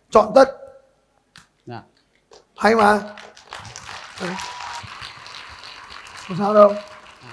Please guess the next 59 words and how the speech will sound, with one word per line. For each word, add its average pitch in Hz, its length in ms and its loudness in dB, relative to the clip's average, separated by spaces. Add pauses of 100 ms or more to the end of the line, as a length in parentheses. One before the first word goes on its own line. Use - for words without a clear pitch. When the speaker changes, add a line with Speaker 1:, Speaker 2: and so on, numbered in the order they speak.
(420)
Speaker 2:
Thế 190 80 -2
năm 220 180 2
ngoái 202 260 6
mục 240 200 2
tiêu 220 180 4
của 185 60 2
em 196 260 -2
là 180 160 0
mua 185 320 0
một 151 60 0
mảnh 135 180 -4
đất 214 260 -2
ở 139 100 -6
thành 143 160 -4
phố. 156 380 -2 (400)
Speaker 1:
Thế 185 60 -8
mua 208 100 0
được 196 100 0
Speaker 2:
À, 151 40 -4
Speaker 1:
chưa? 202 240 0 (180)
Speaker 2:
dạ 151 120 -6
mua 202 200 2
rồi 185 220 2
và 165 120 0
Speaker 1:
Tốt. 247 60 8
Speaker 2:
mua 254 100 10
luôn 226 200 4
cả 180 60 0
ô 190 120 0
tô 202 220 0
luôn 202 200 -2
ạ. 175 100 -6 (200)
Speaker 1:
Ờ. 247 540 0
Speaker 2:
Dạ. 135 180 -14 (320)
Nhưng 202 200 -6
mà 180 360 0
năm 196 180 -2
Speaker 1:
Thế - 0 -
Speaker 2:
nay 220 100 8
Speaker 1:
là 226 60 10
Speaker 2:
thì 220 60 8
Speaker 1:
hơn 254 100 10
Speaker 2:
lại 254 80 4
Speaker 1:
cái 254 80 0
thằng 240 120 4
áo 220 120 4
vàng 240 200 6
bên 240 100 -2
cạnh - 160 0
như 226 60 0
đấy. 233 200 0 (300)
Speaker 2:
Dạ. 156 140 -14 (840)
Dạ, 139 200 -8
năm 175 220 -4
nay 185 240 -2
thì 165 140 -2
em 175 220 -6
lại 156 340 -8
đặt 160 200 -2